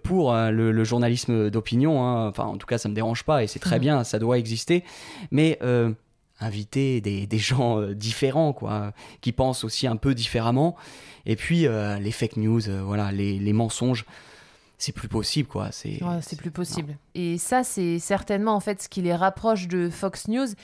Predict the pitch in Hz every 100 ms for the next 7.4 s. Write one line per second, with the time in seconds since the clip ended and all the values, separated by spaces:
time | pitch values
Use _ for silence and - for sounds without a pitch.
0 | - - 175 - 185 196 - 226 202 175
1 | 175 - 180 - 254 226 208 180 165 180
2 | 240 233 202 175 165 151 151 - - -
3 | _ - - 170 196 190 233 208 185 190
4 | 202 233 - 196 175 170 170 170 - 214
5 | 214 - - 180 180 175 180 202 220 233
6 | - - - - 214 226 233 262 254 214
7 | 190 - 220 208